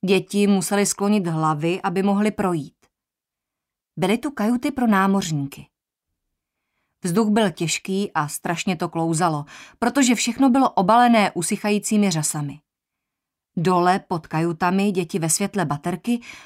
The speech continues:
objevily velký nákladní prostor. „Tady by asi měly být ty bedny zlata,“ řekl Julián. Ale nebylo tam nic kromě vody a ryb.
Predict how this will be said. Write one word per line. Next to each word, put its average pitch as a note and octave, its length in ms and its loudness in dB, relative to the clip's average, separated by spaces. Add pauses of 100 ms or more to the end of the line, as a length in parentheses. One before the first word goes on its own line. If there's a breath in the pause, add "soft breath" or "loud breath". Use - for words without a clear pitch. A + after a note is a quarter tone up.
(160 loud breath)
objevily B3 500 2
velký A3 760 2
nákladní G3 720 0
prostor. - 640 -8 (1700)
„Tady G3 320 2
by C4+ 200 4
asi A3 260 2
měly A#3+ 240 6
být B3 240 6
ty C#4 80 2
bedny A#3+ 340 8
zlata,“ A#3+ 440 2 (400)
řekl E3 280 -2
Julián. D3+ 560 0 (840)
Ale D#3+ 300 4
nebylo F#3+ 360 2
tam A#3 240 4 (140)
nic E3 260 -2
kromě A3 380 2
vody D#3+ 360 -2
a F#3 140 -4
ryb. D3 320 -8